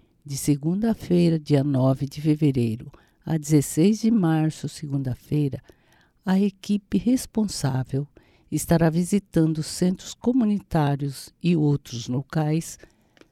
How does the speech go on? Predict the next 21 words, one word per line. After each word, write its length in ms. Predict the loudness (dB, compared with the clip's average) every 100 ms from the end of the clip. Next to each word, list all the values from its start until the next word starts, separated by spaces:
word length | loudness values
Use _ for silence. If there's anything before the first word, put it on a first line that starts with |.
| _
para 220 | 0 2 2
realizar 800 | 0 0 0 0 0 0 -2 -2
as 140 | -4
sessões 680 | -2 -6 -6 -2 -2 -2 -4
de 140 | -4
atendimento. 920 | -2 -2 0 0 0 -2 -4 -10 _ _ _ _ _ _ _ _ _ 0
Portanto, 720 | 0 0 0 2 0 -6 -12 _ _ _ -4
embora 600 | -2 0 0 2 0 -4 -2
os 140 | -2
documentos 600 | 0 -2 0 0 0 -2
sejam 440 | -8 -2 -2 -2 -6 -4
aceitos 680 | -4 0 0 0 -4 -10 -6
no 140 | -4
balcão 600 | 0 0 0 -2 -2 -4 0
durante 580 | 2 4 4 0 -2 -6
esse 160 | -6
período, 640 | -4 -2 0 2 0 -2 -12 _ _ _ _ _ _ _
não 320 | 0 2 2
será 320 | 0 2 4
possível 640 | 2 0 -2 -2 -4 -2 -6
fornecer 800 | 0 2 2 0 0 2 2